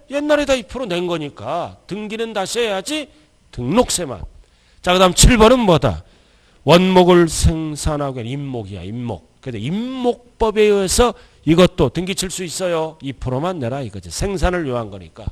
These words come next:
그럼 일곱 개야. 일곱 개는 표준세율로 간다 그러면 안 돼요. 표준세율에서 이 프로를 빼. 왜 빼? 납부한 거니까 옛날에.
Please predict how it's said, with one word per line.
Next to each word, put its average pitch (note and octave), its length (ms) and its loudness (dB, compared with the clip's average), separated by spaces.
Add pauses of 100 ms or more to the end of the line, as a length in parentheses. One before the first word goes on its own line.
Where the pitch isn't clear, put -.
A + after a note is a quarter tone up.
(320)
그럼 B2+ 140 -8
일곱 E3+ 340 4
개야. F#2 260 -10 (1120)
일곱 F3+ 380 2
개는 F3 420 2 (120)
표준세율로 A3+ 680 6
간다 G#3+ 240 0
그러면 A3 280 -4
안 G#3 140 -4
돼요. G#3+ 400 -2 (520)
표준세율에서 D3+ 1080 8 (360)
이 D#3+ 160 6
프로를 C#3 580 4 (180)
빼. A3+ 240 6 (400)
왜 C#3 160 -6
빼? A#3 340 -4 (500)
납부한 B2+ 840 0
거니까 G#3 360 2
옛날에. A2 460 -8